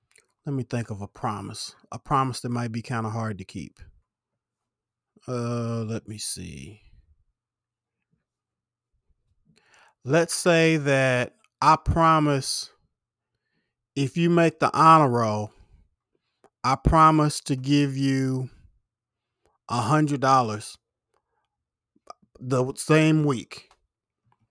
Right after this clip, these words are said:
I tell you, I make that promise. I tell you after your report card and you make, you came close, and I say, "Newbie,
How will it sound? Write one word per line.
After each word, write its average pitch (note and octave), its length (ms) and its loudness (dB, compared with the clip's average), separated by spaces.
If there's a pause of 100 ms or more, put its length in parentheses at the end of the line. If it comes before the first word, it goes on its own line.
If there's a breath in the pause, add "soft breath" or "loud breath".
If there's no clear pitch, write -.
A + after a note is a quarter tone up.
(460)
I A#2 100 -4
tell E3+ 300 6
you, E3 340 4
I C3 100 2
make D#3 260 4
that D#3+ 180 0
promise. C3+ 460 4
I C3+ 80 0
tell D3+ 260 2
you D3 160 4
after C#3 240 2
your C3 140 -2
report D3 360 2
card C#3+ 360 4
and C3 120 0
you C3+ 60 2
make, C#3 360 2
you B2 140 -10
came C#3 300 -2
close, C#3+ 480 -2 (640 loud breath)
and B2+ 120 -4
I B2+ 100 0
say, A#2+ 600 -2 (400)
"Newbie, A3+ 420 8